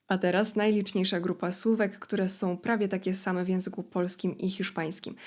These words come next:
a są one związane z edukacją i nauką. La universidad. Uniwersytet.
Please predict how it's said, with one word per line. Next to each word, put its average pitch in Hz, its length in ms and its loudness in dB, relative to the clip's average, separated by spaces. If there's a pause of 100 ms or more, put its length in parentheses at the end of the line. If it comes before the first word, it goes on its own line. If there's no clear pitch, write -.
(180)
a 185 140 -2
są 233 260 2
one 185 260 2
związane 180 640 2
z 175 320 -2
edukacją 196 840 0
i 165 240 -2
nauką. 180 400 -2 (540)
La 220 340 4
universidad. 180 960 2 (520)
Uniwersytet. 180 960 0